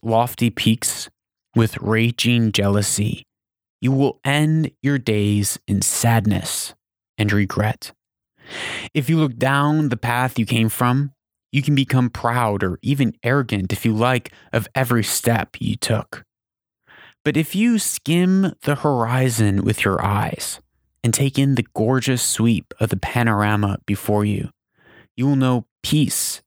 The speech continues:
and rare humility. We do not have to be number one in this world. We only have to be number one to ourselves. There's a special peace that comes with such humility,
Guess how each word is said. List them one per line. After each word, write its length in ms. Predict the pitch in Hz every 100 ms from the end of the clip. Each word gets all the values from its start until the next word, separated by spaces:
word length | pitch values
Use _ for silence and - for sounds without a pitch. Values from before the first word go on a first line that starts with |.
| _ -
and 300 | 117 113 107
rare 540 | 110 113 113 113 - -
humility. 680 | - 104 98 98 - - _ _ _ _ _ _ _ - - - -
We 140 | 143 147
do 160 | 165
not 360 | 139 135 156 -
have 280 | - 143 -
to 200 | 139 127
be 260 | 123 127
number 340 | 113 120 117 110
one 480 | 104 113 113 98 95
in 200 | 113 104
this 200 | 95 -
world. 400 | 98 98 - - _ _ _ _ _ _
We 140 | 127 131
only 280 | 143 151
have 200 | 135 131 -
to 80 |
be 400 | 117 123 117 117 - _ - _ -
number 260 | 120 117
one 540 | 104 110 110 101 92 87 _
to 180 | - 101
ourselves. 720 | 95 - 107 95 92 - - _ _ - - - - - _ _ -
There's 220 | 147 143
a 60 | 139
special 380 | - 170 160
peace 420 | 131 - 151 147 -
that 160 | 104
comes 580 | - 143 135 113 98 - -
with 140 | 113 107
such 280 | 113 110 - -
humility, 600 | 113 107 110 104 -